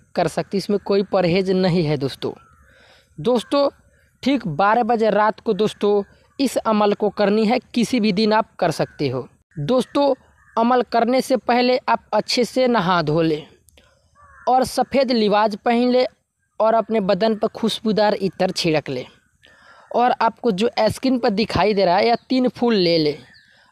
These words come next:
और कब्रिस्तान में चले जाए। पीछे याद रहे दोस्तों, आपको पीछे नहीं मुड़ना है, सीधे आपको कब्रिस्तान में चले जाना है।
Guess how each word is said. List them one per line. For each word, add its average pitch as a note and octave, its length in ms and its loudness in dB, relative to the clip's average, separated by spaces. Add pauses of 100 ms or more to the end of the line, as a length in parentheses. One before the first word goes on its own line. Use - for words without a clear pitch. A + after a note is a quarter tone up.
और A#3 180 2 (140)
कब्रिस्तान A#3 580 0
में A#3 140 0
चले G3+ 300 0
जाए। D#3 220 0 (580)
पीछे B3 300 0
याद B3+ 300 2
रहे C4 160 0
दोस्तों, C4 260 -2
आपको B3 200 -2
पीछे B3+ 380 -2
नहीं A3+ 220 0
मुड़ना F#3 300 0
है, A3+ 80 0
सीधे G#3 400 -4
आपको G#3 280 -2
कब्रिस्तान F#3 580 -2
में F3+ 120 0
चले D3 300 -2
जाना C3 240 -4
है। - 180 -12